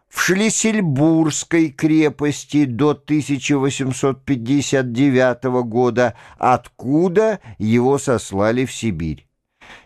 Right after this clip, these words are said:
Не будем говорить о бегстве Бакунина в Америку, тысяча восемьсот шестьдесят первый год, и его дальнейших скитаниях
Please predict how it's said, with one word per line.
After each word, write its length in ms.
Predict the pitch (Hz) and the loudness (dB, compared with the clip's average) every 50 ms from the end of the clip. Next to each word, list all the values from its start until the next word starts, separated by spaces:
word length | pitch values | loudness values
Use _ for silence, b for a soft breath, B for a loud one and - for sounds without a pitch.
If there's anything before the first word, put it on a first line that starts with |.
| B | B
Не 200 | - 107 131 147 | 0 2 4 4
будем 340 | 156 175 214 226 208 220 208 | 4 2 2 2 2 0 0
говорить 420 | 180 165 180 175 175 196 202 170 175 - - | 2 2 2 4 4 2 0 -2 -6 -4 -2
о 180 | 151 156 160 151 | 0 2 2 0
бегстве 800 | 123 104 92 123 147 180 208 190 - - - - 170 170 175 | -2 -4 0 2 2 2 2 0 -4 -14 -12 -6 0 0 0
Бакунина 760 | 151 135 147 123 - - 139 160 190 180 190 190 180 175 170 | 0 0 -2 -2 -2 -4 -4 -2 -2 0 0 0 0 0 0
в 60 | 151 143 | 2 0
Америку, 760 | 139 127 127 147 180 202 202 185 160 123 - - 107 98 | 0 0 0 0 0 0 0 0 -2 -4 -4 -8 -10 -8
тысяча 460 | - - 120 113 98 - - - 117 110 | -6 -2 -2 -2 -2 -4 -4 -2 0 0
восемьсот 500 | 110 101 - 113 117 104 - 123 110 - | 0 0 0 -2 -2 0 0 0 -2 0
шестьдесят 540 | - - 113 113 101 - 123 113 98 - | -2 0 0 0 0 0 -2 -2 -2 -4
первый 400 | - 120 120 113 101 98 95 98 | -2 0 0 0 2 2 0 0
год, 380 | 95 82 82 92 87 80 - _ B B B B B B B | -2 -2 -2 -2 -2 -4 -6 _ B B B B B B B
и 80 | - | 2
его 380 | 147 156 165 160 160 160 180 175 | 4 4 4 4 2 2 0 0
дальнейших 960 | 143 151 156 151 151 143 143 151 165 190 208 208 190 - - - 143 - - | 0 0 0 0 0 -2 -4 -4 -2 -2 0 -2 -2 -4 -4 -4 -4 -4 -6
скитаниях 1040 | - - - - - 127 110 - - 143 170 185 185 180 170 170 160 156 151 - | -12 -16 -12 -4 -4 -4 -2 0 2 4 4 4 2 0 -2 -2 -2 -4 -4 -6